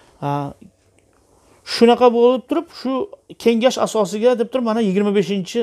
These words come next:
avgustdan sizni ishdan bo'shatdik", deb meni qo'limga shu bo'shatilganlik to'g'risidagi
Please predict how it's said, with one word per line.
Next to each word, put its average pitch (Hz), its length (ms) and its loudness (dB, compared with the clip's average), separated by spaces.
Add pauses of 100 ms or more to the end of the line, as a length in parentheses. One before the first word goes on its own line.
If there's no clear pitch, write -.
(240)
avgustdan 190 480 -2
sizni 180 220 -8
ishdan 208 260 -4
bo'shatdik", 185 460 -4
deb 214 120 -2 (120)
meni 170 260 -6
qo'limga 185 460 -2
shu 196 120 -6 (140)
bo'shatilganlik 175 720 -2
to'g'risidagi 165 680 0